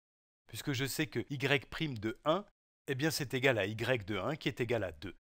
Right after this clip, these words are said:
Donc, la pente ici, elle est égale à deux. La pente de la tangente ici est égale à deux. Alors, je peux faire comme tout à l'heure, tracer un petit morceau de la tangente. Si j'augmente la variable de une demi-unité,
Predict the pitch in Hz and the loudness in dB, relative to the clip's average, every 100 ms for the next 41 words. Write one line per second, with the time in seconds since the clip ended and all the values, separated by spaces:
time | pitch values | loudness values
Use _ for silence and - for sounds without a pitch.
0 | _ 113 135 123 170 - 120 127 - 120 | _ -4 -2 4 2 4 2 0 -4 -8
1 | - 143 156 - 131 120 127 117 107 90 | -6 -10 -10 -6 -6 -4 -2 0 0 -2
2 | 85 82 - 135 120 98 90 107 92 101 | -8 -16 -6 -4 -2 -4 -4 -6 -6 -10
3 | - 151 120 - 110 101 95 92 87 90 | -10 -10 -8 -6 -6 -4 -4 -2 -2 -2
4 | 151 107 - 123 123 127 - 101 - - | 0 0 -2 -4 -2 -4 -4 -8 -10 -2
5 | 107 113 123 - _ _ - 98 - 104 | 0 2 0 -2 _ _ -20 -16 -10 -10
6 | 90 - 131 107 - 127 104 90 - 95 | -10 -12 -6 -6 -6 -8 -6 -8 -6 -6
7 | 90 120 156 120 - _ _ _ _ - | -2 -2 -2 -4 -12 _ _ _ _ -12
8 | - 120 127 131 131 120 117 127 127 113 | -4 2 2 4 2 2 6 6 6 2
9 | 104 - 156 165 131 131 135 123 113 107 | -4 -8 -8 -4 -2 -2 -2 -4 -4 -6
10 | - 127 147 | 0 2 2